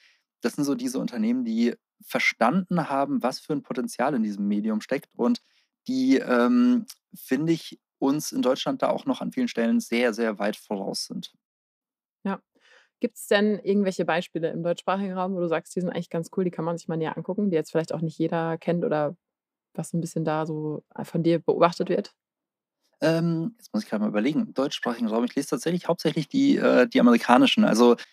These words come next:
Speaker 1: es gibt immer so diese beiden Welten, die großen, äh, Verlagsnewsletter. Ich finde, da gibt's, äh, viele sehr, sehr starke. Ich kenn natürlich <laughs> am besten die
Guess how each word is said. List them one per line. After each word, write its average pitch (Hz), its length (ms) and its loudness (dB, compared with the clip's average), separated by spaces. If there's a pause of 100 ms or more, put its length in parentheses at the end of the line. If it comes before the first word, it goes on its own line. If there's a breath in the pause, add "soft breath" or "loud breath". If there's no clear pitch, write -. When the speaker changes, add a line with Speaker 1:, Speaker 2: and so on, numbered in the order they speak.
(140 loud breath)
Speaker 1:
es - 100 -4
gibt 180 180 4
immer 180 160 8
so 151 120 8
diese 139 240 6
beiden 123 360 6
Welten, 113 380 4
die 107 80 -4
großen, 131 560 2
äh, 113 320 2
Verlagsnewsletter. 220 1200 4
Ich - 120 -6
finde, 135 360 0
da 123 220 4
gibt's, - 380 -6
äh, 117 300 2
viele 175 500 0 (200)
sehr, 139 240 0
sehr 147 140 0
starke. 143 640 4 (360 loud breath)
Ich - 100 -20
kenn 117 140 0
natürlich 120 340 2
<laughs> - 140 -2
am 233 60 -2
besten - 480 0
die 156 100 -8